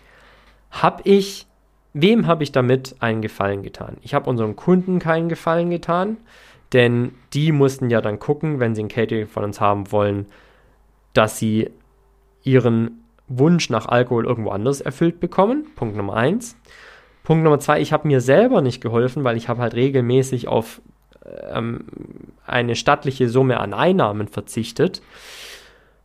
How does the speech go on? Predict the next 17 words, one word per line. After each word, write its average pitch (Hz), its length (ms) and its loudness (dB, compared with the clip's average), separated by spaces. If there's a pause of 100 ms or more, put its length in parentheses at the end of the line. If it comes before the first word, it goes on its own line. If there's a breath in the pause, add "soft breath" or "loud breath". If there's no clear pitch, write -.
(360)
Und 185 180 6
ich 185 100 2
habe 180 160 4
meinen 160 200 4
Mitarbeitenden 123 760 2
keinen 120 460 -2
Gefallen 117 420 0
getan, 123 460 -2
denn 131 180 2
die 170 240 0
waren 143 220 0
ja 131 100 0
auch 208 220 4
ständig 117 440 -2
in 117 120 -4
dieser 113 300 -4
Zwickmühle. 110 760 -2